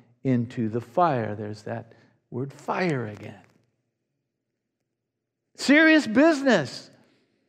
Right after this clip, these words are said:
And these were the leaders. These were the people, the Pharisees and the Sadducees, the, the, the, the religious leaders and the, the aristocracy of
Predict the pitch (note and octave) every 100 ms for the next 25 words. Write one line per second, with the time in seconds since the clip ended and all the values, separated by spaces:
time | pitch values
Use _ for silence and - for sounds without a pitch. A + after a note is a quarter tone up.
0 | - G#3+ E4 F4+ E4 F4 C#4 A#3 C4 B3
1 | D3+ - - - A#3 D4 D4 C4 A3 C4+
2 | A3 F3 F3 - C#4 C#4+ B3+ B3 A#3+ A3
3 | - - _ _ _ _ _ _ - F#3+
4 | - G#3 G#3 G3 F3 F3 D3+ C3+ F#3+ F3
5 | E3 F#3+ D#3 F#3+ F3+ E3 C#3+ E3 F#3+ A3+
6 | D4 C4 A#3+ C4 A#3 G3+ F#3 D#3 F3+ D#3+
7 | E3+ D#3 F#3 A3 B3 A#3+ - D4 C4+ C4
8 | A#3+ G#3 - D3+ A2+ A#2+ _ _ _ _
9 | _ _ _ G#3 F#3+ F#3